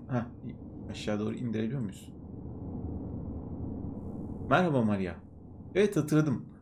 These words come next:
Holografik veriler benzersiz bir donanım bileşiğinden geçer. Bileşeninden geçer. Bileşin-, bileşeninden geçer. Yazılım konusunda daha uzmanım. Bu nedenle Pearson'daki meslektaşım Rolf Robertson, Robertson,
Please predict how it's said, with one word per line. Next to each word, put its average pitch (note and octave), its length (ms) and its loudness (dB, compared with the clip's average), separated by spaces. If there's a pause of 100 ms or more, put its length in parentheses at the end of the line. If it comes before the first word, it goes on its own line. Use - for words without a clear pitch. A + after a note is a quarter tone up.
(220)
Holografik D3 640 6
veriler A2 480 4
benzersiz D3 800 6
bir D#3 220 0
donanım C#3 400 6
bileşiğinden A#2 600 0
geçer. A2 460 -2
Bileşeninden A#2 520 6
geçer. G2+ 200 0
Bileşin-, G#2 400 2 (340)
bileşeninden C3+ 440 6
geçer. G#2 360 2 (480)
Yazılım C#3 240 2
konusunda C3 440 2
daha C3+ 160 10
uzmanım. G#2 360 2 (1700)
Bu C#3+ 60 4
nedenle C#3 480 6 (100)
Pearson'daki C3 720 0 (100)
meslektaşım A#2+ 640 2 (200)
Rolf C#3+ 320 4
Robertson, B2 520 4 (260)
Robertson, G#2+ 460 4